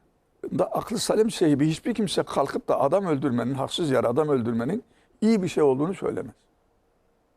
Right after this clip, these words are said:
Kumar oynamanın iyi bir şey olduğunu söylemez. Sokaklarda falan görürüz. İçki her kötülüğün anasıdır. Yani böyle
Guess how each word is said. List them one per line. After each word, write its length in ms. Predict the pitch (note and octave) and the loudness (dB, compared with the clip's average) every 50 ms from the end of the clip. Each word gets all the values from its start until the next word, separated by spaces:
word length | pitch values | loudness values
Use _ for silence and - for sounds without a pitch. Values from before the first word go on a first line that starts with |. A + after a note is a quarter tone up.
| _ _ _ _ _ _ _ _ _ _ _ _ _ _ _ _ _ _ _ _ _ | _ _ _ _ _ _ _ _ _ _ _ _ _ _ _ _ _ _ _ _ _
Kumar 240 | - E3+ F3+ G#3 G#3+ | -4 0 2 2 4
oynamanın 420 | G3+ F3+ E3+ E3 D#3 D3+ D#3 F3 | 2 2 2 0 0 0 0 0
iyi 240 | - C3+ F3+ G3+ F3 | 0 -2 -2 -2 -2
bir 40 | D#3+ | -2
şey 140 | - - C3 | 0 2 2
olduğunu 300 | C3 B2 B2+ C#3+ D#3 D3 | 2 2 0 -2 -4 -4
söylemez. 600 | - - - - - - - - - - - _ _ _ _ _ _ _ _ _ _ _ _ _ _ _ _ _ _ | -4 -4 -2 -2 -4 -6 -8 -12 -16 -20 -20 _ _ _ _ _ _ _ _ _ _ _ _ _ _ _ _ _ _
Sokaklarda 720 | _ - E3 E3 F3+ G#3+ F3 - G#3 F3+ F3 F3+ F#3+ F3+ | _ -2 -2 0 0 -2 0 2 2 2 4 4 2 0
falan 320 | D3+ E3 F#3 F3+ F3 E3 | 2 0 -2 0 0 0
görürüz. 440 | D3 D#3+ E3+ E3 D3+ C#3+ A#2 - - - | 2 2 4 4 2 0 -2 -4 -6 -6
İçki 380 | - - - - - F3 D#3 | -6 -6 -6 -4 0 2 4
her 120 | E3+ E3+ C#3 - | 4 2 2 -2
kötülüğün 420 | - D3 C3 - C#3 C#3 D#3 D3+ | -6 -6 -4 -2 -2 0 0 0
anasıdır. 640 | - - C3+ C3 B2+ - - A#2+ G2+ A2 G#2 _ _ _ _ _ _ _ _ _ _ _ _ _ _ _ _ _ _ _ _ _ _ _ _ | -2 -2 -2 -2 -4 -4 -6 -4 -4 -4 -8 _ _ _ _ _ _ _ _ _ _ _ _ _ _ _ _ _ _ _ _ _ _ _ _
Yani 240 | D3+ D3 C#3+ C3 C3 | 0 2 2 2 2
böyle 260 | E3 D#3+ C#3+ D3 E3 | 2 2 2 2 0